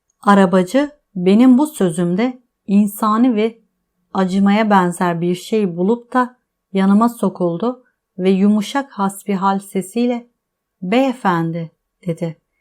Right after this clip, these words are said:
yine kızacaksın ama sana doğruyu söyleyeyim. Ömrümde şu yaptığınız gece seferi gibi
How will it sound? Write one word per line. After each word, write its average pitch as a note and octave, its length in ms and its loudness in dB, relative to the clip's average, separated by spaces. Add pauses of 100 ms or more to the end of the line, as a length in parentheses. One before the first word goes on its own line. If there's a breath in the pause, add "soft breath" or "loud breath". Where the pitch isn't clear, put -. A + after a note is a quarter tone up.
(240)
yine C4 300 4
kızacaksın G3 720 -2
ama G#3+ 400 -2 (340)
sana A#3 420 0
doğruyu G3+ 400 2
söyleyeyim. F3 720 -4 (540)
Ömrümde A3 560 2
şu C4+ 200 -6
yaptığınız A3+ 680 0
gece G3 280 0
seferi G3+ 460 -2
gibi G#3+ 440 -4